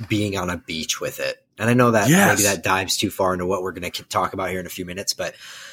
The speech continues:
Speaker 1: but seriously, there's something about it, right? It, it, it's a fruit combination that puts you it, man, you put you in the sun. There's other, I feel like Mountain Dew combination or fruit com-, flavor combination, sorry, that, like,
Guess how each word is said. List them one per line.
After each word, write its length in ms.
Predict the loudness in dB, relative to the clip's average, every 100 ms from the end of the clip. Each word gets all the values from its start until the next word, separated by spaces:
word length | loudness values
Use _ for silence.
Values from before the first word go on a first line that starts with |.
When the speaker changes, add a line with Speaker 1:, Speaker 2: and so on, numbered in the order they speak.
| -20 _ -4
Speaker 1:
but 120 | 0
seriously, 480 | 4 4 4 4 2
there's 180 | 2
something 260 | 2 2 0
about 260 | 4 4 4
it, 80 | 2
right? 280 | 0 -2 -2
It, 180 | -6 -4
it, 220 | -4 -4 -6 _
it's 160 | -2 0
a 80 |
fruit 400 | -2 2 2 2
combination 760 | 4 4 4 2 4 4 2 0
that 260 | -4 -6 _
puts 320 | -2 0 2
you 280 | 4 4 2 -4 _ _ -20 -4
it, 200 | -2 -2
man, 320 | 0 0 0 -8 -4
you 160 | -4
put 240 | 0 2 4
you 60 |
in 40 | 4
the 60 |
sun. 260 | 6 6 6
There's 140 | 4 4
other, 340 | 6 6 4 2 0
I 140 | 0
feel 160 | 4 4
like 120 | 6
Mountain 280 | 6 4 2
Dew 100 | 2
combination 760 | 4 4 4 4 4 0 -2
or 100 | -4
fruit 220 | -2 -2
com-, 320 | 4 4 2
flavor 440 | -6 2 4 6 4
combination, 460 | 4 4 2 0 0
sorry, 320 | 2 2 0 -8 -20 -20 _ _ _ _
that, 160 | 0 6
like, 260 | 4 4